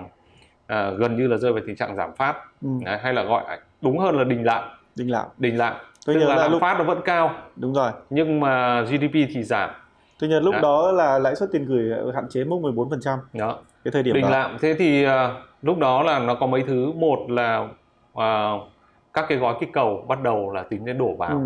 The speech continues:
Speaker 1: vào, ờ, nửa cuối năm hai không lẻ chín. Thứ hai là các cơ quan quản lý bắt đầu tính đến cái việc là nhìn thấy những cái sai lầm trong cái việc là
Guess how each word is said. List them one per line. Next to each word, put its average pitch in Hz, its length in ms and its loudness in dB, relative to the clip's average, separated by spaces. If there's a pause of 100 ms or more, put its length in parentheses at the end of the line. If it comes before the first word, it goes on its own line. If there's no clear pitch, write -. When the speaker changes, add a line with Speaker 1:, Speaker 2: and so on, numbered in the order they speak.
(240)
Speaker 1:
vào, 95 400 -2
ờ, 90 340 -8 (180)
nửa 117 200 0 (100)
cuối 117 180 2
năm 131 260 -2
hai 127 200 -2
không 127 140 0
lẻ 90 80 -6
chín. 110 380 -4 (520)
Thứ 143 100 4
hai 170 360 2
là 135 300 2
các 160 180 0
cơ 175 140 2
quan 143 220 0
quản 101 100 0
lý 110 200 -2
bắt 160 140 -2
đầu 147 200 2
tính 123 140 -2
đến 135 140 -2
cái 147 60 -4
việc 139 320 0
là 110 220 0 (340)
nhìn 127 200 0
thấy 131 120 0
những 151 120 -2
cái 160 60 -2
sai 147 160 0
lầm 117 220 0
trong 131 280 -2
cái 135 100 -4
việc 131 280 -2
là 104 220 -2